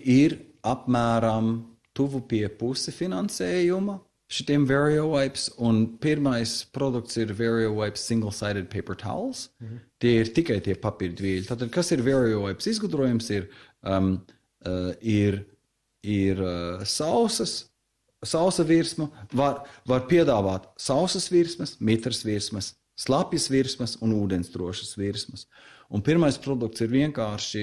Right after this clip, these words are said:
Speaker 1: eh, sausā virsma, kas ir tā kā papīra dvieles ar ūdensdrošo virsmu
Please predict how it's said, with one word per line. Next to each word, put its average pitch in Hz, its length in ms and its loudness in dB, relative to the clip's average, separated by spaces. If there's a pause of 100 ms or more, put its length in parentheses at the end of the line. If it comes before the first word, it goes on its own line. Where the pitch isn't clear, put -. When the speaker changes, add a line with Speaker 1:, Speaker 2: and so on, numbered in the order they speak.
Speaker 1:
eh, 98 360 -2
sausā 135 500 0
virsma, 127 500 2
kas 107 220 -6
ir 107 60 -2
tā 95 180 -4
kā 90 100 -4
papīra 87 400 -4
dvieles 143 440 0 (220)
ar 120 140 2
ūdensdrošo 98 920 0
virsmu 143 520 0